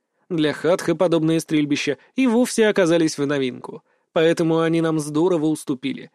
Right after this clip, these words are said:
А вот Дерс снова вызвал неодобрение Лаира Дорхи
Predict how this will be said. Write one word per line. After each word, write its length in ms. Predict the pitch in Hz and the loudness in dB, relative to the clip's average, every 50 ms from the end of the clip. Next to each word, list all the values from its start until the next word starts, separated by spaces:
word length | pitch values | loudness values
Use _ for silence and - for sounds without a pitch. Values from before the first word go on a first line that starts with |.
| _ _ _ _ _ _ | _ _ _ _ _ _
А 140 | _ - 123 | _ -6 -4
вот 240 | 127 139 139 127 123 | -4 -4 -6 -4 -2
Дерс 280 | 170 208 202 - - _ _ _ | 0 0 0 -2 -6 _ _ _
снова 460 | - - - 170 196 240 247 233 214 | -12 -6 0 0 2 4 4 4 4
вызвал 340 | 180 202 208 190 190 190 190 | 4 4 4 4 4 4 4
неодобрение 720 | 185 185 185 185 170 170 160 156 160 165 160 160 160 156 | 4 2 2 4 4 2 2 2 2 2 2 2 2 2
Лаира 340 | 156 151 143 143 139 139 131 | 2 2 2 0 0 0 -2
Дорхи 460 | 127 135 180 202 196 - - 180 - | 0 0 0 0 0 -2 -6 -12 -14